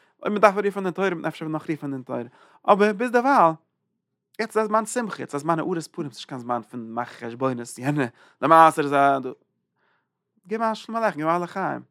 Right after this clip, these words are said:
מען קען צוריק לינק, ווען נישט, מען קען צוריק לינק, דאס איז דער טחנה פון שמחה. קען איך זאגן, ach, יא, איך קום, עס זאל, עס זאל פלאצן, עס זאל פלאצן, עס זאל זען, אז איך האב א שיינע שמחה, און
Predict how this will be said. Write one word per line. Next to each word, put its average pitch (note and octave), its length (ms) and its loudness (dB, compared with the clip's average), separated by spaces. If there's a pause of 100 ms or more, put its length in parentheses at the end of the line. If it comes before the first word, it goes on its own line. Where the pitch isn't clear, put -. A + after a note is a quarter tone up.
(880)
מען B2+ 60 -12
קען E3+ 220 0
צוריק F3+ 260 -2
לינק, G3+ 260 -2
ווען C3 120 -10
נישט, D#3 180 -12
מען - 60 -20
קען - 180 -18
צוריק F3+ 240 -2
לינק, B2+ 240 -6
דאס F#3 120 -10
איז F3 80 -8
דער C#3+ 80 -4
טחנה - 360 2
פון D#3+ 140 -10
שמחה. - 400 -10 (580)
קען G3 140 -2
איך F3+ 80 2
זאגן, D#3 220 2
ach, - 500 -8 (380)
יא, C#3+ 80 8 (100)
איך B2+ 140 -18
קום, B3 340 2
עס E3 80 6
זאל, D3 200 0
עס D3+ 100 -4
זאל C3+ 100 -6 (220)
פלאצן, - 420 4
עס F#2+ 60 -20
זאל - 140 -20
פלאצן, B2 300 -4
עס A#2 420 -16
זאל A#2+ 80 -14
זען, D3+ 160 0
אז B2 120 2
איך - 80 -16
האב B2 200 -2
א C3 80 0
שיינע C3+ 280 0
שמחה, E3+ 340 -6
און A#2+ 260 -12